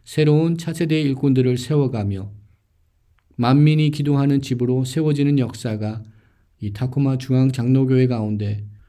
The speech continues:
또한 모든 성도님들 가운데 임하게 하여 주시옵소서. 기도하기 원합니다. 또한 간구할 때 오늘 또 말씀을 들고 열방에 나가 있는 우리 선교사님들을 기억하며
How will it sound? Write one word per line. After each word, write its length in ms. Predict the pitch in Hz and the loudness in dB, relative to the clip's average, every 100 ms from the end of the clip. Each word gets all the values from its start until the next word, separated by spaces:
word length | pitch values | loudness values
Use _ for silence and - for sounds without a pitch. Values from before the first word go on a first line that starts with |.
| _ | _
또한 180 | - 120 | -4 2
모든 380 | 127 131 139 147 | 4 4 4 2
성도님들 600 | 147 170 165 156 147 147 | 2 0 0 0 0 0
가운데 600 | 143 120 113 107 127 165 - _ | -2 -4 -4 -4 -6 -8 -14 _
임하게 440 | - 139 123 120 120 | 0 2 2 0 -2
하여 260 | 117 113 | -2 -4
주시옵소서. 720 | 113 113 120 104 113 110 117 110 | -4 -6 -6 -8 -10 -10 -12 -8
기도하기 400 | 123 117 107 107 | -6 -2 -2 -2
원합니다. 580 | 104 104 101 95 101 104 - _ - | -2 -2 -4 -8 -10 -12 -18 _ -6
또한 220 | 120 120 | -2 -2
간구할 560 | 120 117 120 113 110 | 0 0 0 -2 -4
때 300 | 110 110 110 - - _ _ _ _ _ - | -4 -6 -6 -12 -20 _ _ _ _ _ -2
오늘 260 | 123 127 | 2 2
또 160 | 127 123 | 2 0
말씀을 540 | 120 131 127 156 143 | 0 0 0 4 4
들고 600 | 139 127 127 123 127 - - | 4 4 2 0 -4 -10 -2
열방에 560 | 127 139 143 151 139 | 2 2 4 4 4
나가 240 | 135 120 117 | 2 0 -2
있는 400 | 107 107 107 107 | -2 -2 -4 -6
우리 220 | 113 110 | -6 -6
선교사님들을 880 | 113 156 156 151 139 131 123 120 113 | -2 0 0 2 2 4 2 0 -2
기억하며 680 | - 117 - 110 104 104 | -4 -6 -6 -6 -6 -6